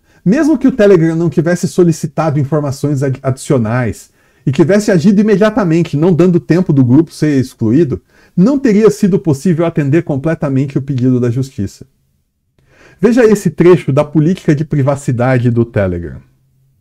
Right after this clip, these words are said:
Telegram é um serviço de comunicação. Você informa seu número de telefone e dados básicos de conta, o que pode incluir um nome de perfil, foto de perfil e informação sobre você,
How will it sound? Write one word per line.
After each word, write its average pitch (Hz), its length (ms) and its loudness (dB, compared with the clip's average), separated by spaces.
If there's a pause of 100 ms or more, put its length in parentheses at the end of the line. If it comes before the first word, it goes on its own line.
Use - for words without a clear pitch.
(2750)
Telegram 220 480 2
é 190 120 0
um 196 80 0
serviço 165 800 -2
de 135 160 -2
comunicação. 156 840 -2
Você 101 240 -2
informa 151 340 0
seu 135 160 0
número 135 300 2
de 120 100 -6
telefone 143 720 -2 (260)
e 147 60 2
dados 147 400 0
básicos 160 500 0
de 151 100 -4
conta, 143 520 -2 (320)
o 170 60 0
que 175 120 2
pode 160 320 2
incluir 156 360 4
um 170 120 0
nome 147 240 0
de 135 80 -4
perfil, 226 540 0
foto 175 360 -2
de 147 120 -2
perfil 156 440 -2
e 214 80 0
informação 190 480 -2
sobre 180 280 -2
você, 165 420 -2